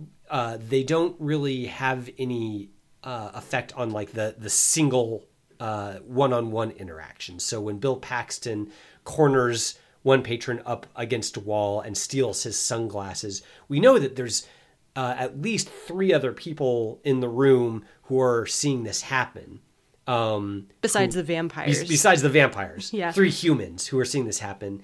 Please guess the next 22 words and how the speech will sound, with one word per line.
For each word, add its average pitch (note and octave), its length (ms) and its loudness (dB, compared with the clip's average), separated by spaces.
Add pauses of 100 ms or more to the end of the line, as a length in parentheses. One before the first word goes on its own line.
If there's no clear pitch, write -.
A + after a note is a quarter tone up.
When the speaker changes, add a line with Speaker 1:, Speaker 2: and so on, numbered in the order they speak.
(360)
Speaker 1:
and B2 520 0
yet C3 220 -4
they D3 80 2
don't A3 180 4
say F3+ 380 0
anything. G2+ 500 -8
Bigelow B2+ 380 -2
doesn't, B2+ 400 -4 (640)
there's C#3+ 260 0
not F3 140 4
a D3+ 40 0
whole E3+ 180 -4
lot C3+ 140 2
of - 200 -16
chaos E3+ 680 -4
in A3+ 180 -8
the A#3+ 80 -6
scene. B3 240 -4
It's D3+ 180 0
all D#3 140 4
very, B2+ 600 -2 (600)
very C3 500 0